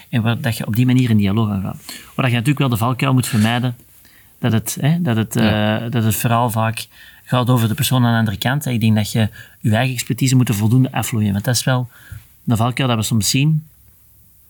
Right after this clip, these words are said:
Speaker 1: is dat ze dan zeggen, "Oké, we willen die expertgedreven contentcreatie willen we gaan opstarten. We hebben niet de resources intern, maar we hebben wel een heel interessant netwerk over mensen die daar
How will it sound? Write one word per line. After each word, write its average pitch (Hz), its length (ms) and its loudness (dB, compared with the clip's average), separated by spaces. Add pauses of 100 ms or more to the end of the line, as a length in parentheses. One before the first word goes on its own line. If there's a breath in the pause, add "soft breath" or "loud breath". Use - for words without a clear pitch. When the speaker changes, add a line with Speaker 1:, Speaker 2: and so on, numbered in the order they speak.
(140)
Speaker 1:
is 120 120 -2
dat 123 100 2
ze - 60 -2
dan 127 80 2
zeggen, 117 200 2
"Oké, 123 200 -2
we 110 100 -2
willen 120 180 2
die 123 120 0
expertgedreven 113 840 -2
contentcreatie 117 760 0
willen 110 200 2
we 107 60 0
gaan 101 100 2
opstarten. 196 540 -2
We - 520 -16
hebben 139 200 2
niet 147 100 4
de 135 60 2
resources 123 440 0
intern, 131 440 0 (1000 loud breath)
maar 131 120 -2
we 120 60 0
hebben 120 180 2
wel 123 140 0
een 117 100 0
heel 147 160 0
interessant 113 360 0
netwerk 117 440 0
over 113 240 0
mensen 123 240 2
die 117 80 2
daar 110 260 0